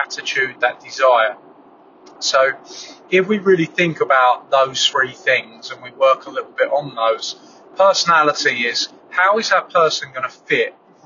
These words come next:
within your organisation? What can happen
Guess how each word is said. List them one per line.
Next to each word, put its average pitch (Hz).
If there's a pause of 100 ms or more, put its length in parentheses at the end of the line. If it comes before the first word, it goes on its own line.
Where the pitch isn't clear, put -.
(360)
within 139
your 123
organisation? 123 (560)
What 180
can 170
happen 139